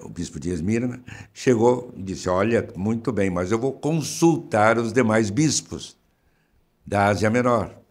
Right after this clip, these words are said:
para ver se é ou não possível termos, mudarmos a data." E ele foi e escreveu depois,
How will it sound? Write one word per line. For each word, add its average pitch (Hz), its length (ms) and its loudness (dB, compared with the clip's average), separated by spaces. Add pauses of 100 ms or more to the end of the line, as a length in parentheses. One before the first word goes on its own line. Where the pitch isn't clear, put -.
(460)
para 98 140 0
ver 110 180 2
se 113 260 0
é 123 300 0
ou 127 160 4
não 107 320 2
possível 107 1000 -4 (920)
termos, 98 680 -2 (880)
mudarmos 107 440 -2
a 117 80 4
data." - 460 -4 (920)
E 90 100 -4
ele 104 200 0
foi 87 360 -4 (480)
e 107 160 0
escreveu 98 540 0
depois, 92 540 -6